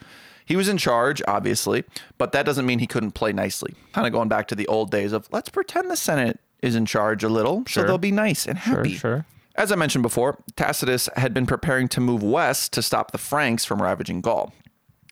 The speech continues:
Speaker 1: Then this brief civil war broke out, and surprise, surprise, the barbarians are still invading Gaul. Once secure in his position, Probus set out and began what would become a two-year campaign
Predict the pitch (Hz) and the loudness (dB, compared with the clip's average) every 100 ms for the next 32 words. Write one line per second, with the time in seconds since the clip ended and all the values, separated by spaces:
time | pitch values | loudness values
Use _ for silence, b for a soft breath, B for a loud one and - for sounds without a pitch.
0 | - - 107 143 180 139 151 113 - - | -10 -6 0 2 2 2 0 -2 -4 -4
1 | 95 90 98 90 135 175 113 110 110 123 | -6 -4 -4 0 0 2 0 0 0 0
2 | 104 98 - 95 101 - 180 147 143 123 | -2 -4 -4 -2 -2 0 0 2 0 -2
3 | 135 131 98 107 117 127 - - 120 120 | 0 0 0 0 -2 -4 -4 -2 -2 -4
4 | - _ _ 98 98 123 185 - - - | -8 _ _ -2 0 2 2 0 -2 0
5 | 208 220 - - 123 113 107 101 101 107 | 0 2 0 0 2 2 2 0 0 0
6 | - 131 - 160 160 - 170 120 - 113 | 0 0 0 2 2 2 4 4 2 0
7 | 110 113 110 113 - 113 110 120 120 139 | 0 2 2 2 2 0 2 0 0 -2
8 | - 131 - 110 - 190 196 180 165 165 | 0 0 -2 -4 -2 0 2 0 0 -2
9 | 151 - 190 190 113 139 | -2 0 0 2 2 0